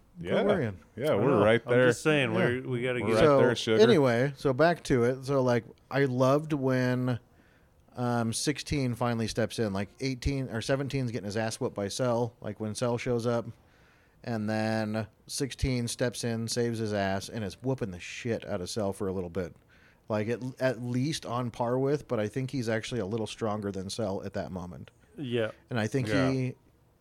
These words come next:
Speaker 2: like,
Speaker 3: And
Speaker 2: the,
Speaker 3: that's
Speaker 2: the
Speaker 3: like
Speaker 2: blast
Speaker 3: r-
Speaker 2: that he shoots into the ground, like,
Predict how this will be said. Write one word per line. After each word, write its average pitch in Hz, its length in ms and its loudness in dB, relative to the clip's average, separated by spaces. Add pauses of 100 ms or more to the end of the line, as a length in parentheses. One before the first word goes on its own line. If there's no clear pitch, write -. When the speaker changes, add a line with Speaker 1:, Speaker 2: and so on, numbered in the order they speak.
(120)
Speaker 2:
like, 127 120 2
Speaker 3:
And 143 80 2
Speaker 2:
the, 160 140 4
Speaker 3:
that's 135 320 8
Speaker 2:
the 208 80 6
Speaker 3:
like 226 120 10
Speaker 2:
blast 135 300 6
Speaker 3:
r- 165 60 0
Speaker 2:
that 131 60 0
he 143 100 0
shoots 143 240 -2
into 147 140 0
the 117 60 -2
ground, 113 380 -2
like, 113 300 -4